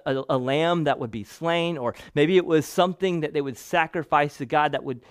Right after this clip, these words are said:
that would be for their sin, to atone for their sin. And in the temple, no common man or woman was allowed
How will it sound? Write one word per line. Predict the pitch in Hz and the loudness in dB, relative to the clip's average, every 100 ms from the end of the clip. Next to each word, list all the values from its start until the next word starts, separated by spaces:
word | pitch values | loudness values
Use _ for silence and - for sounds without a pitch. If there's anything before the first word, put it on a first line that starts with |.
| - | -8
that | 139 | -4
would | 139 110 - | -4 -6 -6
be | 180 196 143 131 - - 87 147 - | -2 0 -2 -4 -12 -20 -20 -16 2
for | 202 214 208 | 8 8 8
their | 143 165 160 | 4 0 0
sin, | - 175 151 101 107 - | -4 -4 -2 -4 -10 -12
to | - 180 | -4 -2
atone | 143 - - 185 190 135 98 _ _ _ | -2 -6 -4 0 0 -2 -6 _ _ _
for | - 139 | -8 -4
their | 127 | -4
sin. | - 127 104 87 _ _ _ _ _ | -6 -6 -6 -8 _ _ _ _ _
And | - 160 - | -6 -6 0
in | 202 247 240 | 2 4 2
the | |
temple, | 226 - 202 175 120 101 | 0 -2 -2 -2 -4 -4
no | 127 175 214 | 2 6 6
common | 208 - 180 175 170 | 4 0 0 2 0
man | 151 151 143 | -2 0 0
or | 139 143 139 | -2 -2 -2
woman | 127 139 127 | -2 -4 -4
was | 120 110 | -4 -6
allowed | 104 107 104 90 | -4 -2 -2 -4